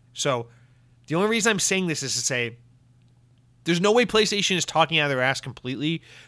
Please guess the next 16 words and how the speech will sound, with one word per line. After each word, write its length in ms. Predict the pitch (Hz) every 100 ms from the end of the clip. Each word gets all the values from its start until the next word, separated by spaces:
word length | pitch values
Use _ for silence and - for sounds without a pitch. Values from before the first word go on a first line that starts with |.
| -
when 140 | 143
they 140 | 143 139
talk 380 | - 135 139
about 400 | 151 135 131 127 - _ -
the 100 | 143
quality 500 | - 135 131 139 135
of 120 | 113
games 340 | 110 123 131
they 160 | 120 117
have 480 | 113 110 143 175 - _ _ _ _
and 120 | 139
that 80 | 135
they 100 | 135
want 240 | 127 120
to 80 | -
maintain, 480 | 123 110 113 110 104